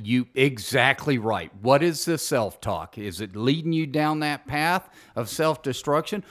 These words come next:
Or you're telling yourself, "I can do this. Today's gonna be a great day.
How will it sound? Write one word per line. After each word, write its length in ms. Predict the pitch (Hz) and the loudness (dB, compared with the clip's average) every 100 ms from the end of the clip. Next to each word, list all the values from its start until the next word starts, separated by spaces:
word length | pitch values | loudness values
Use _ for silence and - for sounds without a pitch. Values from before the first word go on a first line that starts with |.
| - | -8
Or 140 | - 170 | 0 0
you're 180 | 165 170 | 0 -2
telling 440 | - 180 170 151 | 0 2 2 2
yourself, 480 | 147 135 151 135 160 | 0 0 0 0 0
"I 120 | 202 | -4
can 200 | 156 113 | -2 -4
do 280 | 98 127 127 | 0 2 2
this. 260 | 123 147 - | 0 -2 -4
Today's 420 | 123 123 127 110 | -4 0 -2 -2
gonna 200 | 135 131 | -4 -4
be 180 | 110 123 | -2 -4
a 80 | 104 | -2
great 360 | 113 123 110 | -2 -2 -2
day. 360 | 92 117 131 | -2 -2 -2